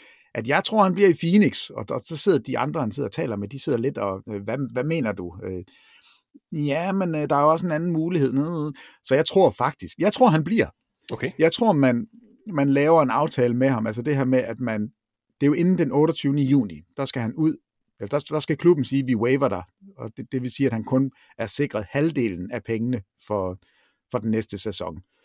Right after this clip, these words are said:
Speaker 1: Og så tror jeg, at han ender i Phoenix alligevel, fordi det må de gerne. De må gerne smide ham ud og tage ham tilbage, og så lander de på et andet økonomisk tal.
Speaker 2: Ah, okay.
Speaker 1: Øh,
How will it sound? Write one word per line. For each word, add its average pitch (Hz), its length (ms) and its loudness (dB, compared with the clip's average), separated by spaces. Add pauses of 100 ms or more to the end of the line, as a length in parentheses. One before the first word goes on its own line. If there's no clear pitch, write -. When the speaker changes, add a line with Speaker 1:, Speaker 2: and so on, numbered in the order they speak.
(640)
Speaker 1:
Og 139 120 0
så 190 100 0
tror 190 240 4
jeg, 135 100 8
at 117 80 2
han 120 260 0
ender 165 220 0
i 160 60 2
Phoenix 156 340 -2
alligevel, 131 540 2
fordi 131 160 -6
det 151 120 2
må 175 140 4
de 208 120 -2
gerne. 143 380 -2 (200)
De 139 80 -4
må 131 120 2
gerne 165 320 -4 (680)
smide 135 240 0
ham 127 120 2
ud 254 180 6 (320)
og 151 100 0
tage 143 160 0
ham 127 100 -2
tilbage, 120 460 -4 (640)
og 135 80 -4
så 151 100 2
lander 143 300 2
de 143 100 -6
på 127 260 -2
et 131 220 -4
andet 143 300 -2
økonomisk 120 600 -4 (300)
tal. 90 200 -12 (220)
Speaker 2:
Ah, 160 400 -6
okay. 92 260 -6 (260)
Speaker 1:
Øh, 120 240 0